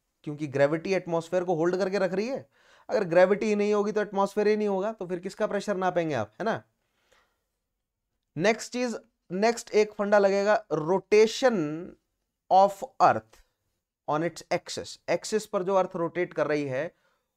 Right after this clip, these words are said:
उससे प्रेशर पर, उससे horizontal distribution of pressure पर क्या वेरिएशन हमें देखने को मिल रहा है।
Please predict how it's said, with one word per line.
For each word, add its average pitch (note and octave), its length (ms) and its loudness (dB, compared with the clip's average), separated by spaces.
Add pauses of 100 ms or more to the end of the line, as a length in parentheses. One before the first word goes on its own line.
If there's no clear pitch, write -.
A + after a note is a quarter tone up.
(160)
उससे A#3 380 0
प्रेशर F#3 380 -2
पर, F3 260 -2 (280)
उससे G#3 240 -4 (120)
horizontal E3+ 680 2 (440)
distribution F#3 680 -4
of F3+ 120 -10
pressure D#3 340 -2
पर F3+ 120 -2
क्या G3 280 4
वेरिएशन D3 480 0
हमें C3+ 240 -4
देखने B2 260 -6
को D#3+ 240 -6 (360)
मिल D#3+ 240 6
रहा A2 140 2
है। F#2 120 -8